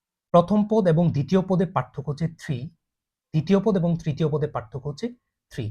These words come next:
So, বলতে পারি ধারাটা হচ্ছে সমান্তর ধারা। তো সমান্তর ধারার এনতম পদের সূত্র হচ্ছে A plus n minus one into t। এখানে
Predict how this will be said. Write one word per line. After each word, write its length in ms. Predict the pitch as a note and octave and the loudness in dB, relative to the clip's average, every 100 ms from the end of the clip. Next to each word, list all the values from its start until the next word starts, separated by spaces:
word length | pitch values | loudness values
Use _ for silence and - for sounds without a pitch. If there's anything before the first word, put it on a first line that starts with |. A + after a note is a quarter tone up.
| A2 _ _ - | -10 _ _ -6
So, 60 | F#3 D3+ | 0 2
বলতে 160 | E3 F#3+ | 2 2
পারি 140 | B2 C#3+ - _ - | -2 -4 -14 _ -4
ধারাটা 240 | C#3 C3+ | -2 0
হচ্ছে 160 | C#3+ F3 - | -2 -4 -2
সমান্তর 340 | D3+ E3 D#3 A2 | 2 2 0 -6
ধারা। 160 | G#2 - _ _ _ _ _ _ _ _ | -10 -12 _ _ _ _ _ _ _ _
তো 60 | C3 - | -8 0
সমান্তর 380 | D#3+ F3+ F3 G#3 | 2 4 4 2
ধারার 220 | G3+ G3+ G#3+ E3 | 4 0 0 2
এনতম 260 | E3+ F3+ F3 | 2 2 0
পদের 180 | E3 E3 F3+ | 0 -2 -2
সূত্র 180 | E3+ F#3+ | -2 -2
হচ্ছে 220 | E3+ - A2 - _ _ _ _ _ _ _ _ _ _ _ _ _ _ _ _ _ _ _ - | -2 -6 -10 -12 _ _ _ _ _ _ _ _ _ _ _ _ _ _ _ _ _ _ _ 0
A 120 | D#3+ F#3 F#3+ | 2 2 0
plus 280 | A#2 B2+ - - - _ _ _ _ _ _ _ _ _ _ - | -4 -4 -10 -20 -20 _ _ _ _ _ _ _ _ _ _ 2
n 160 | F#3 F#3+ | 6 6
minus 260 | E3 D3 D3+ B2 A2+ | 4 0 -4 -6 -6
one 100 | D#3+ A3+ _ _ _ _ _ - | -6 -10 _ _ _ _ _ -10
into 260 | B2+ A#2 B2+ A3+ _ _ _ | -8 -6 -6 -8 _ _ _
t। 20 | C#3 G#2+ - _ _ _ _ _ _ _ | -8 -8 -14 _ _ _ _ _ _ _
এখানে 280 | D3+ A3 | 0 2